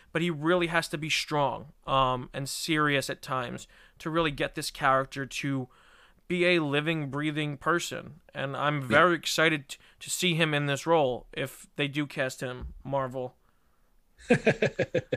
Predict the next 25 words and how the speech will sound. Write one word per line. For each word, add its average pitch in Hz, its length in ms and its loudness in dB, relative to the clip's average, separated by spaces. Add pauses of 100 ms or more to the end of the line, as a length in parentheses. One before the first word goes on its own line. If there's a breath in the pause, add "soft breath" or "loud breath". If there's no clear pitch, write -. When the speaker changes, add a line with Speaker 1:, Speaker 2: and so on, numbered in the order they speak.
(340 loud breath)
Speaker 2:
We'll, - 200 0
we'll 151 200 6
see. 131 360 4 (500 loud breath)
<laughs> - 420 0
Um, 131 200 2 (220 loud breath)
if 156 200 4
he 160 280 6
does 160 260 8
end 151 200 4
up 143 140 0
being 139 160 4
in 123 80 0
the 123 60 2
John 117 300 0
Watts 113 240 -4
film, 104 360 -4
I 110 100 -4
feel 117 220 -2
like 104 300 -4
I 110 100 -4
should - 160 -6
go 104 80 -4
to 98 80 -4
Hollywood 92 720 -4
and, 95 140 -10